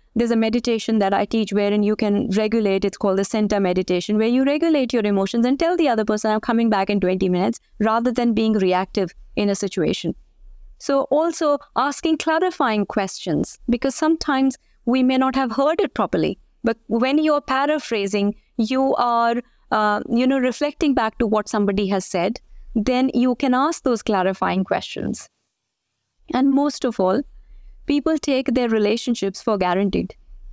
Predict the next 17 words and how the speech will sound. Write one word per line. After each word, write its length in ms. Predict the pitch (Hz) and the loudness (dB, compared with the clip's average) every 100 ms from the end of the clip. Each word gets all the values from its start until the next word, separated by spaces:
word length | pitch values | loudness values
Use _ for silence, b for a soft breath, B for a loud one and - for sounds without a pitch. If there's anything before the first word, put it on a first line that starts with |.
| - | -4
And 180 | 240 240 | 0 2
they 140 | 277 | 2
say, 180 | 285 269 - | 0 0 2
"Oh, 160 | 262 | 2
once 260 | 247 277 294 | 2 0 0
we 100 | 294 | 0
are 60 | |
in 120 | 269 254 | 2 2
a 80 | |
relationship, 540 | 233 233 226 - 214 226 | 2 2 0 -2 -2 0
we 160 | 220 | 2
are 100 | 214 | 2
in, 140 | 214 226 - | 2 0 0
in 160 | 226 | 0
it 160 | 233 233 | 0 0
forever." 420 | 214 196 185 185 - - - - - - - - - | 0 0 2 -2 -4 -16 -20 -20 -20 -20 -20 -20 -8
Whereas 680 | - 226 233 254 262 262 247 | -2 0 2 2 0 0 -2